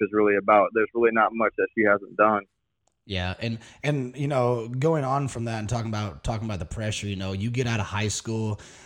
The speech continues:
Speaker 2: Um, obviously, it's everybody's dream to play Division One. I, I'm sure you probably had a,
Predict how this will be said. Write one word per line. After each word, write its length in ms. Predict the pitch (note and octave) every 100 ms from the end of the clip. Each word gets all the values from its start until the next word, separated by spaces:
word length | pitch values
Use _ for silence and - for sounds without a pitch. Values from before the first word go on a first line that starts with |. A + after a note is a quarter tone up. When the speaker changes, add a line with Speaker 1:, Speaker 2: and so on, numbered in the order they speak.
| - -
Speaker 2:
Um, 240 | G#2+ G2+
obviously, 460 | - D3+ D3+ - C#3+
it's 100 | A#2
everybody's 500 | C3 B2+ A#2+ A#2+ G#2+
dream 340 | G2 A2 A2+
to 60 | G2
play 200 | E2 G#2+
Division 520 | G2 F#2+ G#2+ F2 G2+
One. 440 | G2+ G#2+ G#2 G#2 G2+
I, 140 | G2 -
I'm 180 | B2+ C3
sure 220 | - E3+
you 220 | D3 C#3+
probably 280 | C3+ D3 C3+
had 220 | A#2+ B2+
a, 120 | A2+